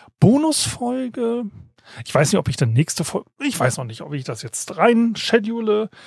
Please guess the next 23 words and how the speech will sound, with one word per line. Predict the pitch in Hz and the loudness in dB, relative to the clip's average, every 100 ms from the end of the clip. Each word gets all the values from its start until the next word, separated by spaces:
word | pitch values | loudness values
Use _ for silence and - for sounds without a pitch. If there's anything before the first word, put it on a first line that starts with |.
| - - | -20 -2
Kann | 196 | 0
sein, | 165 147 | 2 2
dass | 151 | 0
dann | - 135 | -2 -6
im, | 123 120 - _ - - | -6 -8 -10 _ -20 2
ihr | 151 | 4
diese | 139 240 190 | 6 6 4
Woche | 160 - 127 | 2 2 -2
zwei | - - 127 120 170 170 | 0 2 2 4 4 2
Folgen | - 160 160 160 | 0 0 0 -4
auf | 123 | -4
einmal | 208 247 226 175 | -2 0 0 -2
habt | 196 196 - | -4 -4 -8
und, | 147 147 | -12 -12
und | 139 | -14
danach | 117 110 117 139 | -6 -4 -2 -4
keine. | - 135 226 | -6 -4 -4
Ich, | 277 208 | -4 -8
ich | 151 | -10
weiß | - 185 - | -8 -8 -8
es | - | -14
noch | 107 | -18
nicht. | - - | -20 -20